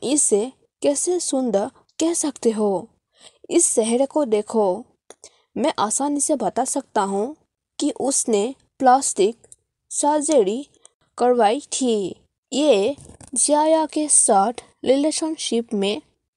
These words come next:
आ सकती है।" ये बात सुनकर वेंग जीशुई हंसने लगते हैं और दायू उसके सिर पर मारकर कहता है, "तुम बकवास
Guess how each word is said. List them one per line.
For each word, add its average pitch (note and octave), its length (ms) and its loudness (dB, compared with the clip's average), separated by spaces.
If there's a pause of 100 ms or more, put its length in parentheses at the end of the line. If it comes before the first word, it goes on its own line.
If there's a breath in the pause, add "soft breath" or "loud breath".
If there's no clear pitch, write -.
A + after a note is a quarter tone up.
(120)
आ D4 120 0
सकती B3+ 400 -4
है।" G#3 380 -4 (180)
ये D#4 140 6
बात D#4+ 280 0
सुनकर A3+ 580 2 (340 soft breath)
वेंग C#4+ 300 2
जीशुई A3 600 -2 (320)
हंसने C#4 340 -2
लगते G#3+ 300 0
हैं G3 360 -4 (540 loud breath)
और D4+ 120 2
दायू G#3 680 2 (280 loud breath)
उसके E4 320 0
सिर G#3+ 360 2
पर G#3+ 280 -2 (220)
मारकर B3 440 0
कहता A3+ 500 0
है, A#3+ 320 0 (680 loud breath)
"तुम B3 340 2 (460)
बकवास C#4+ 580 0